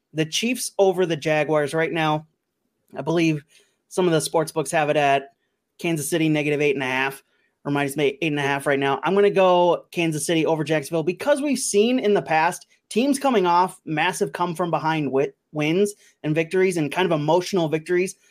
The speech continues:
like Jacksonville just pulled. It's really hard to get back up the next week and go at it, especially in the playoffs, especially when you're going to a place like Kansas City,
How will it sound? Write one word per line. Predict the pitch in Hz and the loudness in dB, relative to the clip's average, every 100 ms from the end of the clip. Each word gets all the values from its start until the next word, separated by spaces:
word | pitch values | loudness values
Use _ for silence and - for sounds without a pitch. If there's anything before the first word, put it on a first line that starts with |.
| _ - | _ -4
like | 160 | -2
Jacksonville | 170 170 202 202 | 0 0 2 0
just | 190 202 | 2 0
pulled. | 214 220 214 - _ _ _ | 2 2 2 -6 _ _ _
It's | 208 220 185 | -2 0 -2
really | 165 190 226 226 208 | -2 2 4 4 4
hard | 170 175 165 147 | 4 2 2 -2
to | 165 | -2
get | 160 143 | -2 0
back | 160 160 160 | -2 0 0
up | 151 - | -2 -2
the | |
next | 143 147 143 | -2 -2 -4
week | 143 151 139 - - _ - | -4 -2 -2 -8 -20 _ -2
and | 170 | 0
go | 156 156 147 | 2 2 4
at | 151 | 2
it, | 147 - | 0 -2
especially | 151 - - 220 - 214 202 | -8 -8 0 0 0 4 4
in | 180 | 4
the | 165 | 0
playoffs, | 156 151 175 190 - _ _ | -2 0 0 -2 -6 _ _
especially | 160 - 226 233 247 | -6 0 0 2 2
when | 220 | 2
you're | 214 | 2
going | 175 180 175 160 | 2 2 2 0
to | 175 | -4
a | |
place | - 165 147 135 _ _ _ | -2 -2 -2 -4 _ _ _
like | 165 175 | -2 -2
Kansas | - 175 160 143 | -2 -2 -2 -4
City, | 165 151 143 139 | -2 0 0 -4